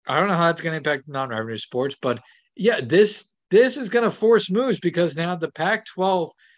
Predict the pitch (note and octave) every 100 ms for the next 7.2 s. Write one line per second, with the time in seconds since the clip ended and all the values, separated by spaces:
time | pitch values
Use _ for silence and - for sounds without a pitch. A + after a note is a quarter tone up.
0 | _ _ F3 C#3 - D#3 E3+ E3 E3 D3
1 | C3 D3+ D3 - D3+ C#3+ C3 C3+ - _
2 | _ _ _ - A2+ F3+ C4 G#3+ B2+ -
3 | E3 G#3+ E3 C3+ - - D#3 E3 D#3+ C#3
4 | A#2+ _ _ _ - E3+ D#3+ C3 B2+ F3
5 | B3 A#3+ F#3 F#3 F#3+ G3+ - - E3 C#3+
6 | C3+ B2+ A#2+ A#2 A#2+ B2+ F3 B2+ - D#3+
7 | D#3+